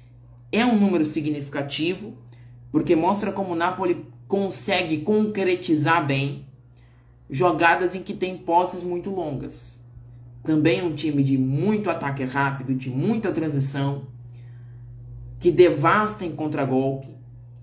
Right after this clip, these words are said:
mas que quando tem a bola por longos períodos não é estéril. A partir dessas relações, desses movimentos mais amplos,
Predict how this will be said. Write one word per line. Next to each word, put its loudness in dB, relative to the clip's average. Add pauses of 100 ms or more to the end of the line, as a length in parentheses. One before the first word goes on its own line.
(560)
mas -2
que -2
quando 2
tem -4
a -2
bola 2
por 0
longos 2
períodos 4
não -2
é 2
estéril. -4 (1700)
A -2
partir 4
dessas 2
relações, 2
desses 4
movimentos 2
mais 0
amplos, -2